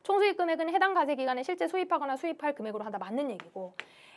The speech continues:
해약으로 인해서 이자를 지급받는 경우에 해약일에 이자를 수입한 것으로 봅니다. 해약하는 시점에 이자가 들어와야 되는 게 맞아, 맞잖아요. 그래서 해약일,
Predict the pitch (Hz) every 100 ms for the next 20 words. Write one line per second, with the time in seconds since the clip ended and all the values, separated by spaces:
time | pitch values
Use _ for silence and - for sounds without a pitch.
0 | - 494 523 453 427 381 330 339 320 233
1 | 269 302 311 254 - 294 269 233 214 269
2 | 220 - - _ - 480 494 494 427 403
3 | 392 277 220 302 208 403 403 392 311 294
4 | 254 220 202 196 180 - - - - 440
5 | 466 466 453 403 370 427 427 370 349 247
6 | 262 269 240 277 285 262 240 233 196 214
7 | 247 220 208 - 240 226 247 247 - 427
8 | 403 349 202 175